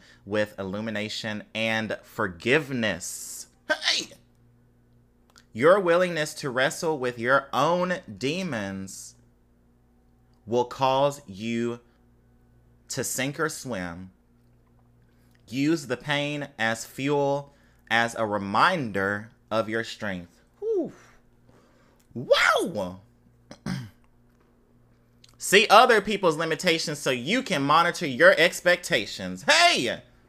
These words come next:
Exactly. 'Cause every relationship is different. You know what I mean? Everyone can't show up the same way.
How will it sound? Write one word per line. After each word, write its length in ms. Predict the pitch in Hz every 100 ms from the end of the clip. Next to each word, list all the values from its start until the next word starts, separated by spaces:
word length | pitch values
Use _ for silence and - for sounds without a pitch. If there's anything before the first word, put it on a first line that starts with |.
| _ _ _ _
Exactly. 880 | 165 143 143 196 208 - 101 92 95 - _ _ _ _ _ _ _ _ _ _ _ -
'Cause 180 | 160 165
every 200 | 202 208
relationship 720 | 185 175 220 208 185 180 170
is 100 | 120
different. 560 | 101 202 - 101 90 - _
You 120 | - 127
know 80 |
what 60 | 147
I 40 |
mean? 160 | 151 170
Everyone 560 | - 170 185 170 165 160 - _
can't 260 | - 240 202
show 300 | - 214 190
up 340 | 226 - - _ _ _ _ _ _ _ _ _
the 120 | 139
same 340 | 151 180 165 156
way. 320 | 190 120